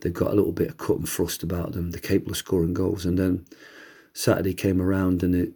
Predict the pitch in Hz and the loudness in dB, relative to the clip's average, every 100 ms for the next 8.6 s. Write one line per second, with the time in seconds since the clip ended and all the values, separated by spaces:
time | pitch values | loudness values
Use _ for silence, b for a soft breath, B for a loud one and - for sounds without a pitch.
0 | - 104 104 98 98 101 - 90 - 90 | -6 0 0 4 2 2 -2 -4 -4 -6
1 | - - 104 87 90 85 92 - _ _ | -8 0 2 4 2 0 0 -2 _ _
2 | _ - 95 95 95 - 95 101 107 98 | _ -12 -2 0 2 2 2 4 2 2
3 | - 92 87 - 87 90 - 110 110 - | 0 -2 -2 -4 -4 -2 2 2 2 2
4 | 104 92 82 - B B B B 123 - | 2 2 0 -8 B B B B 4 6
5 | 107 - - 95 92 82 - 104 - - | 4 -2 -4 -4 -4 -4 -4 -4 -6 -16
6 | B B B _ _ _ _ - - 135 | B B B _ _ _ _ -20 2 6
7 | 127 - 120 107 101 110 - 110 110 - | 6 4 2 2 2 0 0 0 -2 -4
8 | - - 98 95 95 87 | -12 -6 -2 0 -2 -4